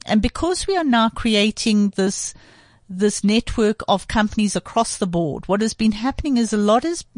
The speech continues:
a lot of corporates have been trying to do everything on their own. And we're all trying to do the same thing at the same time, and we're not sharing best practice.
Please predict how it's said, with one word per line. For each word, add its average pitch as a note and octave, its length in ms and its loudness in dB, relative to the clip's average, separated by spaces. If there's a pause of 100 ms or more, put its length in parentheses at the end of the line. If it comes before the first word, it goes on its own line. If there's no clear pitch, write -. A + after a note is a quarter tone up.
(120)
a - 60 -10
lot A3 200 2
of D4+ 120 -4
corporates C4+ 340 -4
have G#3+ 100 -2
been G#3 100 2
trying G#3 260 0
to G#3 100 -4
do F#3+ 200 0
everything G#3 420 0
on F3+ 140 2
their E3+ 160 0
own. C#3+ 420 2 (640)
And - 80 0
we're A3 100 6
all B3+ 180 2
trying C4+ 260 2
to - 80 -10
do A3+ 120 0
the G#3 60 -4
same G#3+ 320 2
thing G#3 240 0
at G3 100 -2
the G3 80 -4
same F3+ 300 2
time, F#3 500 -2 (160)
and G3+ 100 2
we're G#3 80 6
not G#3+ 220 2
sharing G3+ 320 0
best F#3 280 -4
practice. - 640 -4